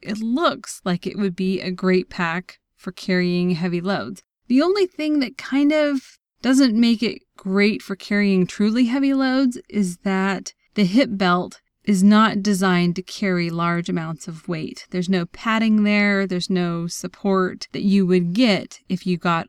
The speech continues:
a larger pack that was designed for carrying heavy weight. Another interesting thing about this pack that you might see in larger packs is that it has side access. Now, there are some packs out there, like larger packs,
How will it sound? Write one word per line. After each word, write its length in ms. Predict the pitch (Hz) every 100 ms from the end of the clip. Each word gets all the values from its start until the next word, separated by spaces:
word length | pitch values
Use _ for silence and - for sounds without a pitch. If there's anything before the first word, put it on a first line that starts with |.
| -
a 100 | 196
larger 380 | 202 202 185
pack 300 | 180 202 175
that 100 | -
was 160 | 180 165
designed 480 | - 170 185 170 160
for 100 | 180
carrying 460 | - 208 185 170
heavy 320 | 160 175 165 156
weight. 420 | 165 - - - _ _ _
Another 260 | - 254 269
interesting 540 | 233 220 208 185 202
thing 180 | 185 196
about 280 | 185 170 165
this 180 | 175 -
pack 420 | - 165 165 - _
that 120 | -
you 140 | 190
might 220 | 202 180 180
see 140 | 190
in 100 | 180
larger 320 | 170 170 175
packs 420 | 175 175 165 - - -
is 160 | 202
that 100 | 202
it 120 | 190
has 360 | 175 196 185 180 -
side 520 | - - 262 285 240
access. 840 | 175 156 - - - - - - _ _ _ _ -
Now, 160 | 190
there 160 | 202 220
are 80 | 214
some 280 | - 254
packs 360 | 254 220 196 -
out 240 | - 185 185
there, 380 | - 180 175 180 - -
like 220 | 185 180
larger 400 | 185 202 190 180
packs, 580 | - 165 165 - -